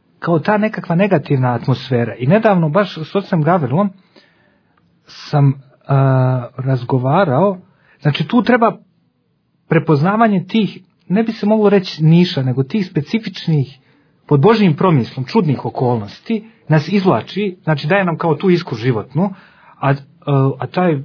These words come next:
virus je očigledno, o, ovaj, o tome bi se m-, moglo možda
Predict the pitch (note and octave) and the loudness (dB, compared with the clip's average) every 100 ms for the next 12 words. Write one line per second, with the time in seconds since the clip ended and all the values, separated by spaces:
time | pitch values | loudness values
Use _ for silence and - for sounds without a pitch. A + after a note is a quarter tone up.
0 | C#3 C3 F#3+ F#3 C#3+ C3+ C3+ C3+ F#3+ F#3 | -6 0 0 0 -2 -2 0 2 2 2
1 | D3+ C#3+ D3+ D3 C#3 C#3+ C#3 C#3+ C#3 F#3 | 0 -2 -2 0 -2 -2 0 2 2 2
2 | F3 C#3+ - C#3 - _ C#3+ D3+ D#3+ D#3+ | 2 0 -4 -8 -10 _ -2 2 2 4
3 | F3 F3 E3+ D#3 C#3 C#3+ C#3+ | 2 4 4 2 2 0 -2